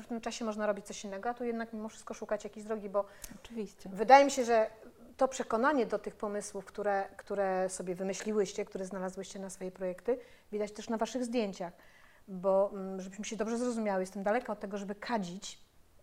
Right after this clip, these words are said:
Speaker 1: ale naprawdę, e, wiele zdjęć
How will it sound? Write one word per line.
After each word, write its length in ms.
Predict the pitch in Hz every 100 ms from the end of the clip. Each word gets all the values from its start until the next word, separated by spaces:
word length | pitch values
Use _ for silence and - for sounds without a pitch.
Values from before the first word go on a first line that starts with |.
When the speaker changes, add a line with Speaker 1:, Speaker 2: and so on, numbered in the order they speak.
| - - - -
Speaker 1:
ale 200 | 185 190
naprawdę, 520 | 190 185 214 196 202 202 - - - - -
e, 420 | 196 196 190 190 190 - - - - - - - - - 311
wiele 380 | 190 247 226 202
zdjęć 560 | 202 208 202 - -